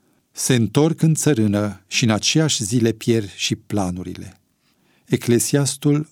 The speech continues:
nouă cu cinci. „Cei morți nu știu nimic.” Isaia treizeci și opt cu unsprezece. „Nu voi mai vedea pe Domnul și pe niciun om în locuința morților.”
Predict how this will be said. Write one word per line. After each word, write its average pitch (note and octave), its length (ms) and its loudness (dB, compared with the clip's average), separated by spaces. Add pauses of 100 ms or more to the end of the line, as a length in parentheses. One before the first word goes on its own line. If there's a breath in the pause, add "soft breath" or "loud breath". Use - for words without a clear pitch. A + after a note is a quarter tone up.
nouă A#2 440 0
cu B2 180 -10
cinci. - 600 -14 (840)
„Cei C#3+ 280 4
morți C3+ 540 -2 (140)
nu C3 320 2
știu C3 360 -2
nimic.” G#2+ 640 -6 (1040 soft breath)
Isaia D3 440 2
treizeci C3+ 360 2
și - 140 0
opt - 160 -2
cu - 140 -4
unsprezece. A2+ 720 -4 (920 soft breath)
„Nu A3 200 6
voi E3+ 180 4
mai C3+ 200 4
vedea C3 240 4
pe C3 160 2
Domnul B2 420 2
și - 160 2
pe F3 100 2
niciun F3+ 360 4
om A#2+ 600 0
în G#2+ 260 2
locuința A2 520 0
morților.” F#2+ 800 -6